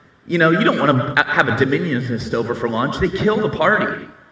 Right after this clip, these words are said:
You and Jesus, where the most broken people would brave the shame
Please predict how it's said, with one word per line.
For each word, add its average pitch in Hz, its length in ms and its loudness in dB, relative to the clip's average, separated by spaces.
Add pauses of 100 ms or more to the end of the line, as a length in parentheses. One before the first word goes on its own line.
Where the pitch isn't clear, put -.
(440)
You 285 240 2
and 196 160 4
Jesus, 165 640 0
where 156 640 8
the 190 60 6
most 214 300 2
broken 202 420 4
people 226 340 0
would 147 140 4
brave 180 500 6
the 175 60 0
shame 214 840 -2